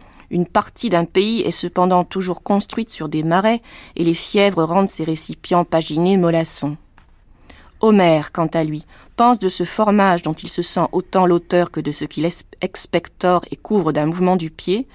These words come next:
que La Bruyère fera bien mieux que lui, car il a eu Homère. Homère songe aux centimètres et mètres de terre que les ans entasseront avant que La Bruyère puisse s'y asseoir.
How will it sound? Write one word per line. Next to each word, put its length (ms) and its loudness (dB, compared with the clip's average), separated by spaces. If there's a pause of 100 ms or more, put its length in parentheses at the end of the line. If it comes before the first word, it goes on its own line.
(440)
que 80 0
La 160 4
Bruyère 460 0
fera 240 -2
bien 280 2
mieux 200 4
que 120 -2
lui, 260 -2
car 140 -2
il 140 2
a 80 6
eu 140 4
Homère. 580 4 (840)
Homère 380 4
songe 340 -2
aux 60 -2
centimètres 680 0
et 60 0
mètres 340 2
de 120 2
terre 360 0
que 100 -6
les 280 0
ans 160 4
entasseront 680 2 (320)
avant 240 2
que 140 -2
La 180 4
Bruyère 400 2
puisse 220 -6
s'y 200 0
asseoir. 640 2